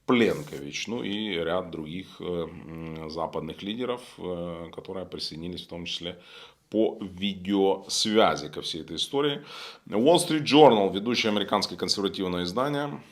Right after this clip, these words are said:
э, сообщает о том, что полная победа Украины над Россией обойдётся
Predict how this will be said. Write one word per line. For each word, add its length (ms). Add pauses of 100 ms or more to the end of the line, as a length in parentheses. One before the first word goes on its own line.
(160)
э, 440
сообщает 480
о 60
том, 260
что 460
полная 460
победа 480
Украины 640 (400)
над 280
Россией 360
обойдётся 680